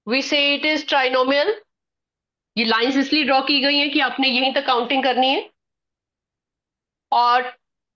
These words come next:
तीन से ज्यादा जितने भी टर्म्स होंगी, हम उनको normal polynomials बोलते हैं।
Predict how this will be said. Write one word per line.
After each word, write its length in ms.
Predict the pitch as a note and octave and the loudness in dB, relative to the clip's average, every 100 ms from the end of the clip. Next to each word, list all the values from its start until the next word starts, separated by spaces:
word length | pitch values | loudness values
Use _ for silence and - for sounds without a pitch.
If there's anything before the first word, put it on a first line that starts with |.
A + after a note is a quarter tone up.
| - | -4
तीन 220 | C#4+ E4 | -2 0
से 240 | E4+ G#4 | 0 0
ज्यादा 380 | C#4 B3+ A3+ A#3+ | 2 0 2 0
जितने 340 | G#3+ A#3+ - E4+ | 0 -4 -2 0
भी 120 | F4+ | 0
टर्म्स 360 | E4 C#4 F#4+ | 2 2 2
होंगी, 380 | C4+ A3 G3 F3 | 0 0 0 -2
हम 200 | F#3 A#3+ | -2 0
उनको 260 | C4 B3 C4+ | 0 2 0
normal 360 | B3 G#3+ A#3+ | 2 0 0
polynomials 640 | B3 B3+ A3+ A3+ A3 B3+ D4+ | 0 0 2 0 0 0 2
बोलते 400 | C#4+ D4+ E4 E4 | 0 0 0 0
हैं। 180 | F4+ | -2